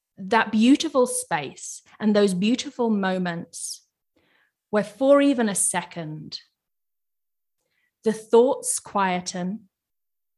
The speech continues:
and any words that come through or images that come through or feelings that come through,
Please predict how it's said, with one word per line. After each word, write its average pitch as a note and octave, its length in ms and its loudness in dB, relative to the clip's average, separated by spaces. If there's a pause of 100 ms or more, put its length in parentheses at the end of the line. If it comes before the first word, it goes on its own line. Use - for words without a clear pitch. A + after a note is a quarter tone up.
(760)
and A3 480 2 (560)
any C#4 280 6
words G3+ 720 2
that - 160 -10
come F3+ 240 -8
through E3 600 -10 (160)
or F#3 280 0
images A3 540 4
that - 140 -12
come E3+ 280 -12
through E3+ 500 -16
or G3 140 -4
feelings A3+ 640 0
that E3+ 120 -8
come E3+ 300 -10
through, E3 420 -12